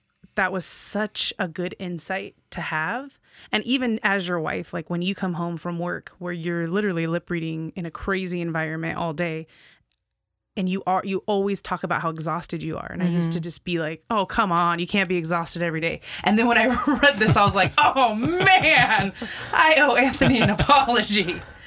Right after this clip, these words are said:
Speaker 1: But what's kinda, like, give a little bit of insight on, like, help people better understand that listening fatigue, like, what that feels like when you're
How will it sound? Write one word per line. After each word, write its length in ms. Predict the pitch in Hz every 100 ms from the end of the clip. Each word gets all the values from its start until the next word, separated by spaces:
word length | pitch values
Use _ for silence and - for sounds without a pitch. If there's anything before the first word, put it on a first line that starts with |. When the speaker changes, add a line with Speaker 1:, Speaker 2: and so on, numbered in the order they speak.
| - 190 -
Speaker 1:
But 220 | 247 269
what's 360 | 226 285 - -
kinda, 300 | - 311 302
like, 180 | 247
give 220 | 202 254 269
a 40 |
little 220 | 269 254
bit 140 | 240 233
of 80 | 202
insight 600 | 196 214 - 170 165 - _
on, 300 | 185 175 175
like, 100 | 185
help 200 | - 262
people 200 | 285 285
better 260 | 220 214 -
understand 720 | 190 180 180 - 170 160 156
that 220 | 156 147
listening 500 | 165 170 - 170 156
fatigue, 580 | 147 147 - 147 - - _ _ _ _ _ _ _ _ _ -
like, 160 | 180
what 220 | 180 190
that 180 | 208 196
feels 320 | - 190 180
like 220 | 175 175 175
when 120 | 170
you're 480 | 170 170 165 165